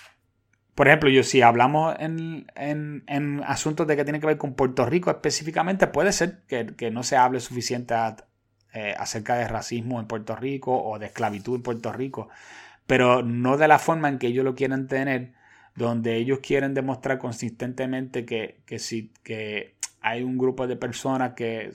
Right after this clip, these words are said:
todavía hasta el día de hoy están siendo marginados, lo cual, eh, es muy claro que no es cierto, ¿no? Ah, y se-, ahora, en todo esto vamos a ver un giro posmoderno,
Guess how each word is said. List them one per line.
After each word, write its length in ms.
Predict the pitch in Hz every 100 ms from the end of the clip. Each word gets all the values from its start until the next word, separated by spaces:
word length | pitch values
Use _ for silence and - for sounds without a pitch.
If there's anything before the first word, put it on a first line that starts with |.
| - _ -
todavía 420 | - 120 113 120 135
hasta 180 | -
el 120 | 127 127
día 160 | 123
de 80 | 123
hoy 180 | 135 131
están 300 | 113 113 110
siendo 260 | 131 123
marginados, 580 | 120 120 110 120 123 123
lo 120 | 107
cual, 340 | 101 101 104 - _ _ _ _ _ _ _ -
eh, 260 | 107 98 104
es 80 |
muy 160 | 120 120
claro 260 | 117 104 107
que 100 | 101
no 60 |
es 80 | 104
cierto, 400 | - 98 - - -
¿no? 240 | 131 135 _ - - - - - _ _
Ah, 320 | 123 120 117 -
y 180 | 127 110
se-, 260 | - 107
ahora, 600 | - 120 131 123 113 - _ _ _ _ _ _ _ _ _ _ _ - _ _ _ -
en 160 | 139
todo 240 | 170 185 202
esto 480 | 214 202 156 143 123
vamos 340 | 123 135 151
a 120 | 165
ver 160 | 156 165
un 100 | 151
giro 300 | 127 175 160
posmoderno, 760 | 139 120 120 113 127 104 98